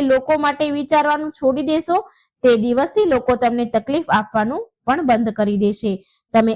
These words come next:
આ દુનિયામાં શું લઈને આવ્યા હતા અને અહીંથી શું લઈ જવાના છો? આ જીવન બે દિવસનો મેળો છે. એક દિવસ બધું અહીં જ મૂકીને જવાનું છે. સમજદાર વ્યક્તિ ક્યારેય બદલાની ભાવના રાખતો નથી,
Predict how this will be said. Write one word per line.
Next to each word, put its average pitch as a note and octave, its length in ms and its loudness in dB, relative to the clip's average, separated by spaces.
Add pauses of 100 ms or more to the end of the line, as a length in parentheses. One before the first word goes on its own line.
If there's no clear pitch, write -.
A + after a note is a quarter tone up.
આ G#3+ 200 2
દુનિયામાં A3+ 520 0
શું E4 360 0
લઈને E4 380 0
આવ્યા A3+ 400 0
હતા G3+ 280 0 (400)
અને D#4+ 160 0 (100)
અહીંથી E4 480 0
શું F4+ 280 0
લઈ C#4 240 2
જવાના D#4+ 520 0
છો? A#3+ 200 -2 (500)
આ B3 200 4
જીવન A#3 400 0 (440)
બે G#3+ 200 4 (100)
દિવસનો C#4 560 0 (280)
મેળો A3+ 380 2
છે. A3 220 -2 (560)
એક C4+ 260 4
દિવસ B3+ 320 2
બધું A3+ 400 0
અહીં A#3+ 300 0
જ - 80 -10
મૂકીને A#3 480 -2
જવાનું G#3+ 500 0
છે. A3+ 200 -4 (400)
સમજદાર G#3+ 640 2
વ્યક્તિ C4 420 -2
ક્યારેય B3 580 0 (340)
બદલાની D4 680 0
ભાવના C#4 460 0
રાખતો A#3 340 -2
નથી, G#3+ 380 -2